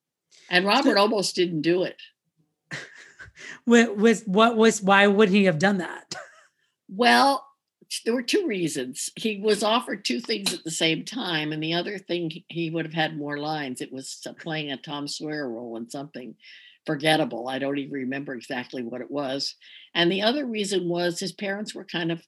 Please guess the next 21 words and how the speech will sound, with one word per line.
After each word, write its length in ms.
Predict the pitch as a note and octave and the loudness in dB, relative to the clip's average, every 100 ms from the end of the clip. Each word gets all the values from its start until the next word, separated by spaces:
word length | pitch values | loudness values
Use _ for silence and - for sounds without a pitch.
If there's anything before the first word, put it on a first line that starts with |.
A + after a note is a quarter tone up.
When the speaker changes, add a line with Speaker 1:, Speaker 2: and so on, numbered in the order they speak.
| - | -10
Speaker 1:
concerned 480 | E3+ E3 F3+ E3+ D#3+ | -8 -6 -4 -4 -2
about 260 | D#3 D#3 | -2 -2
the 60 | F3 | -4
bad 300 | D#3 D#3 D#3+ | -2 -2 -2
language 520 | D#3+ F3 E3 B2 - | -4 -4 -4 -6 -6
in 160 | B2+ C3+ | -8 -6
E 140 | B2+ | -8
T. 400 | - D#3+ A#2+ G2 _ _ _ _ _ _ _ _ _ _ _ - | -6 -4 -4 -8 _ _ _ _ _ _ _ _ _ _ _ 2
Now, 160 | D3 | 2
do 160 | C#3 F#3 | 2 -2
you 140 | G3+ | -2
remember 400 | A#3 A3 G#3+ D#4 | -2 4 4 4
bad 320 | A3 G3+ G3+ | 2 4 4
language 340 | D4 G#3+ G3+ A3+ | 4 0 2 6
Speaker 2:
I, 100 | B3 | 8
Speaker 1:
in 80 | B3+ | 10
Speaker 2:
that's 280 | A#3 A3 | 6 8
not 160 | A3+ A3 | 8 8
Speaker 1:
E 20 | |
T? 20 | G#3 | 10
Speaker 2:
what, 260 | G3+ G3+ | 6 6